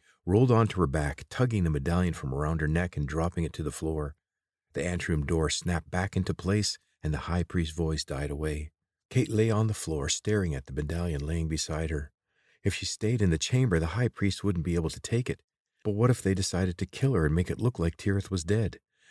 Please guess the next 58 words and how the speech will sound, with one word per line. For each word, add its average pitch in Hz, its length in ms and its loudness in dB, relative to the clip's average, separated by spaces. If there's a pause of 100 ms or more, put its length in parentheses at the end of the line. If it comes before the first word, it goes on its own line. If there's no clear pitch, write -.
(120)
Was 90 140 0
it 76 100 -6
true 120 300 4
her 87 160 4
spirit - 460 -2
would 64 140 -6
be - 80 -6
stuck - 340 -4
in 87 60 -2
here 98 180 0
forever? 101 520 -2 (500)
The - 60 -2
medallion 76 460 0
wasn't 73 280 -2
glowing, 78 460 0 (260)
and 98 100 4
the 95 60 4
high 117 240 0
priest 120 360 0
said 113 220 0
she - 180 -4
could 117 280 -2
not 104 180 2
be 98 80 0
touching 107 400 -2
it, - 180 -2 (220)
but 87 140 -4
did 76 140 -2
that 82 180 -2
mean 87 160 -2
the 82 100 -2
chain 90 320 -2
as 85 160 -2
well? 87 300 0 (500)
Kate 101 260 0
lightly 95 400 0
touched - 360 -4
one 92 240 0
finger 92 320 0
to 90 120 -2
the 82 100 -2
links. 80 480 -4 (500)
The 101 80 4
medallion 117 460 4
responded 90 580 0
with 71 120 -4
a 71 60 -4
pale 107 380 -6
glow, 95 260 2
but 71 140 0
not 95 340 0
the 80 80 -2
familiar 85 440 2
sense 73 360 -4
of - 140 -8
comfort 78 440 -4
or 64 60 -4
connection. 71 580 -6